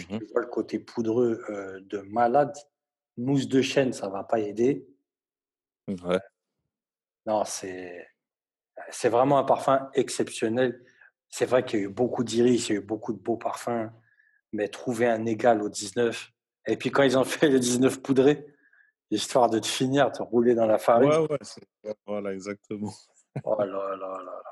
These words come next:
Speaker 2: Non, c'est incroyable. Incroyable. Chanel là-dessus,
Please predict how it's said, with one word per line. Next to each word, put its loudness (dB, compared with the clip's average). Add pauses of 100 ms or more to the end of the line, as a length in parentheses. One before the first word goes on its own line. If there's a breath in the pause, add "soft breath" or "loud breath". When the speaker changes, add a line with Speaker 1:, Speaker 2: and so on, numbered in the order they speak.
(360)
Speaker 2:
Non, -4
c'est -12
incroyable. -8 (720)
Incroyable. -6
Chanel 0
là-dessus, -10